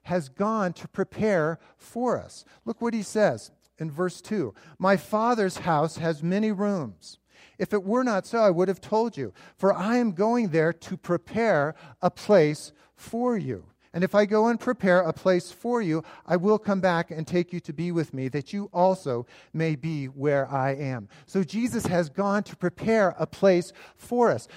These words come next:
Now, if you read carefully in Revelation twenty-one and twenty-two, what you will see described is the place that Jesus has gone to prepare.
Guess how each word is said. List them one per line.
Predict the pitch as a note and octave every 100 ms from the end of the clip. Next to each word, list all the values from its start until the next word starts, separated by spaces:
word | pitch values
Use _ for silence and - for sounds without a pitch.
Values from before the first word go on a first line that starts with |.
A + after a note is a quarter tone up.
| -
Now, | E3+
if | E3+ -
you | A#3 C4 A#3
read | A#3 A#3+ F#3
carefully | - A3 A3 F3 D#3
in | D3+ D#3
Revelation | F3+ F#3 F#3 F#3+ G3+ - B2+ B2+ - - -
twenty-one | - F#3 G3 F3+ E3+ D#3
and | D3 C3
twenty-two, | - F#3 E3+ - A3+ D#3 - -
what | D3 F3 E3+
you | G#3 A#3
will | G#3+ F3+
see | - A3 G#3
described | D3+ - - G3+ F#3 D3 C3+
is | - C3
the | C3
place | - - A3 D#3 B2 - - - -
that | D#3+
Jesus | C3 G3 F#3 D3+ -
has | D#3 C3
gone | E3+ D#3 D3+
to | - B2+
prepare. | - C3+ D#3+ C#3+ F2+